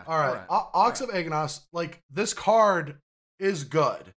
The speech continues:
Speaker 1: And it pro-, and it could see play in Standard, but I'm just saying that until we get rid of all the cards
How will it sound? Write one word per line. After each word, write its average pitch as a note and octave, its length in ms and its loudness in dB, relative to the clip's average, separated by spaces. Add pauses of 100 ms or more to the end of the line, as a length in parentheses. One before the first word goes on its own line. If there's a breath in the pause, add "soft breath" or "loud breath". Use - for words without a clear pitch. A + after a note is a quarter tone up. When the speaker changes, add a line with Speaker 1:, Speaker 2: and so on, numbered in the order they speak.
(400)
Speaker 1:
And F3+ 160 -2
it F3+ 100 -2
pro-, F#3+ 260 0
and G3 120 -2
it F3+ 120 -8
could G#3+ 220 -2
see F#3+ 140 -8
play D#3 220 -6
in C#3 80 -6
Standard, C#3 420 -6
but D#3 100 -6
I'm D#3+ 140 -2
just G#3 160 -8
saying F#3+ 160 -4
that E3+ 180 -4
until E3 420 -2
we G#3+ 140 -10
get D#3 380 -4
rid D3+ 160 -8
of E3+ 140 -6
all C#3 140 -2
the D3 100 -8
cards C#3+ 340 -6